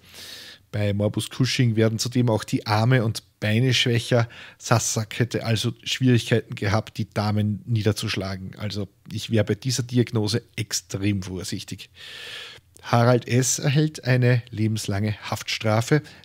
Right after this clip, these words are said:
die er in der Justizanstalt Stein verbüßt. Er wurde später wegen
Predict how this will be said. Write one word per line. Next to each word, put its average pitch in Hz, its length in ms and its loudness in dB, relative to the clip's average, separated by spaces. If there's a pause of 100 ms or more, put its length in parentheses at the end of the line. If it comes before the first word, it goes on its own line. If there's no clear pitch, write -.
(140)
die 156 100 4
er 151 120 4
in 135 120 -2
der 143 120 0
Justizanstalt 113 1000 -6
Stein 101 420 -4
verbüßt. 98 640 -4 (720)
Er 131 100 0
wurde 151 200 2
später 123 540 0
wegen 143 280 0